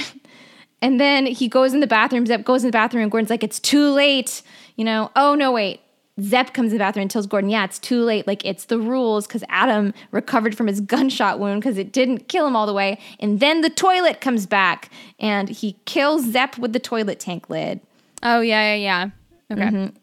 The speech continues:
Speaker 1: And Gordon crawls away to get some help for his foot stump.
Speaker 2: A,
Speaker 1: And
Speaker 2: a,
Speaker 1: so
Speaker 2: a troubling pace, I will say.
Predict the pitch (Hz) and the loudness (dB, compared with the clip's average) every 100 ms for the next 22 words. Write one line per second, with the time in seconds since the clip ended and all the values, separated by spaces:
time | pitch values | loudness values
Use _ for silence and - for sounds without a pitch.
0 | _ 233 226 247 262 254 - 240 233 226 | _ 0 2 2 2 0 0 2 2 0
1 | 196 190 196 - 196 185 - 208 - - | 0 0 -2 -2 -2 -4 -4 -4 -4 -6
2 | 196 185 - - 180 170 165 _ _ _ | -4 -4 -6 -6 -4 -4 -6 _ _ _
3 | _ - 214 190 175 - - 202 202 - | _ -6 -4 -4 -8 -18 -10 -8 -8 -6
4 | 233 247 - _ _ _ _ _ _ _ | -4 -4 -8 _ _ _ _ _ _ _
5 | _ _ _ - 214 - 208 208 233 - | _ _ _ -14 -14 -6 -2 0 0 -2
6 | 202 202 - 294 294 285 254 226 202 170 | -8 -8 0 0 0 -2 -2 0 -2 -2
7 | - 170 180 170 - - 90 - | -6 -4 -2 -4 -6 -8 -8 -10